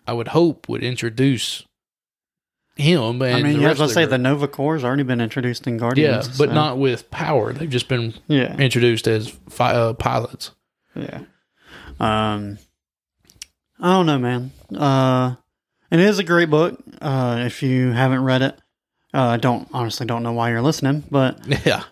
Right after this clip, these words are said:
Speaker 2: uh,
Speaker 1: Go read it.
Speaker 2: yeah, go read it. Uh, it's a good twelve issues.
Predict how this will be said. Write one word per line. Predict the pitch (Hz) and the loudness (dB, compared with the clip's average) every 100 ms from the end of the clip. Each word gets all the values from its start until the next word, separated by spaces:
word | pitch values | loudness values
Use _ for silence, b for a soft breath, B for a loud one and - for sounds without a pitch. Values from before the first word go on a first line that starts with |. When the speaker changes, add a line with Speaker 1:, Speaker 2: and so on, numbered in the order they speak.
| _ | _
Speaker 2:
uh, | 120 120 117 117 110 110 107 | -4 0 0 -2 -2 -4 -2
Speaker 1:
Go | 127 139 | 0 2
read | 156 170 | 4 2
it. | 135 - | 0 -4
Speaker 2:
yeah, | 156 170 | -2 0
go | 139 143 | 2 2
read | 180 | 2
it. | 143 - | 0 -2
Uh, | - 143 131 123 120 | -4 -2 0 0 -2
it's | 120 | -4
a | |
good | 135 147 143 | 0 0 2
twelve | 156 139 | 0 2
issues. | 143 151 143 143 | 0 -2 -2 -4